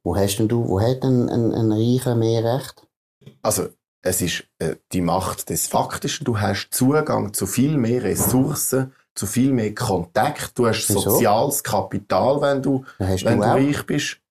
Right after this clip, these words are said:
Speaker 1: Ich, äh,
Speaker 2: Ja,
Speaker 1: du
Speaker 2: ich
Speaker 1: hast
Speaker 2: bin auch nicht arm.
Speaker 1: Du hast ja da, ja, aber das ist ja der Punkt.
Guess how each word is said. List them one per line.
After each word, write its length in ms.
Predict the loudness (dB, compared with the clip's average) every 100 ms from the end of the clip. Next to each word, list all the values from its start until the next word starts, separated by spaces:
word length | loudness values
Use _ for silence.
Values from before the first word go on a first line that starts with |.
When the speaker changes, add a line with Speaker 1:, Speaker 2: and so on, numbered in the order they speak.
| _
Speaker 1:
Ich, 160 | 0 0 0
äh, 100 | 2
Speaker 2:
Ja, 100 | 4
Speaker 1:
du 60 | 6
Speaker 2:
ich 80 | 6
Speaker 1:
hast 80 |
Speaker 2:
bin 160 | 4 4
auch 140 | 4
nicht 160 | 2 2
arm. 400 | 2 2 -2 -6 _ _ _ _ 0
Speaker 1:
Du 140 | 2
hast 140 | 4
ja 120 | 2 0
da, 160 | 2
ja, 220 | 4 4 2
aber 200 | 0 2
das 140 | 4
ist 100 | 4
ja 60 | 2
der 80 | 0
Punkt. 400 | 0 0 -2